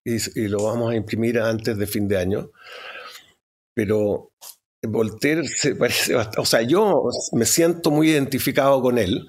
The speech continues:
Las cosas que él, eh, hizo, no, no era un simple escritor, sin-, sino que también fue un hombre de negocio,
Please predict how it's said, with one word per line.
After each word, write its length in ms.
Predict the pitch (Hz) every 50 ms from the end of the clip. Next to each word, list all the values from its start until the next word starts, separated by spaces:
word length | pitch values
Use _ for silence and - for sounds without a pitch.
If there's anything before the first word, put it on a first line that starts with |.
| - - - - - - - _
Las 160 | - 117 110
cosas 260 | - 139 131 - 139
que 160 | 139 - 135 135
él, 80 | 131
eh, 320 | 131 127 113 - - - - -
hizo, 580 | - 143 131 110 - - 131 131 156 - - - -
no, 220 | 107 110 107 104
no 200 | - 110 101 107
era 100 | 110 127
un 120 | 131 117 110
simple 300 | - 131 107 - 107 104
escritor, 440 | - 113 110 98 160 151 139 123 110
sin-, 340 | - - 117 107 95 101
sino 260 | - - 110 107 107 101
que 80 | 117 104
también 520 | 110 104 101 98 110 120 120 123 120 123 - - - - - - _ -
fue 220 | - - - 110
un 160 | 107 107 107
hombre 260 | 110 107 107 107 107
de 60 | 101 101
negocio, 720 | 101 113 156 180 156 - - - 147 156 160 - -